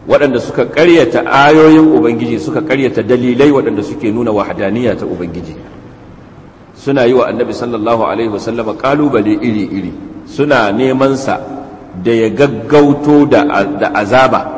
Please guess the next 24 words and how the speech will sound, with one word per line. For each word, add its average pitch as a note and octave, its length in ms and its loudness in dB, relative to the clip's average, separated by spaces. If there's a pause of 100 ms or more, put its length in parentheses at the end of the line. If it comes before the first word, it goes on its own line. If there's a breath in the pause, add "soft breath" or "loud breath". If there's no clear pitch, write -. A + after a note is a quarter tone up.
(520)
ya G#2 100 -4
gaggauto D3 720 2
da C#3 160 2
bala'in A#2 480 2
da G#2+ 80 -2
yake A2 240 -4
gaya G2 220 4
musu G2 260 -6
in C#3+ 160 0
har C3+ 160 0
gaskiya G2+ 560 -4
ne. - 40 -14 (840)
Wato - 260 -10
suna C3 300 -4
ƙaryata B2 400 -4
Annabi A2+ 220 -8
sallallahu A2+ 500 -4
alaihi G#2+ 240 -4
wasallama A2+ 400 -6
cikin - 240 -12
abin A2 240 -6
da G#2+ 80 -6
yake A#2 220 -6
faɗa G#2+ 260 0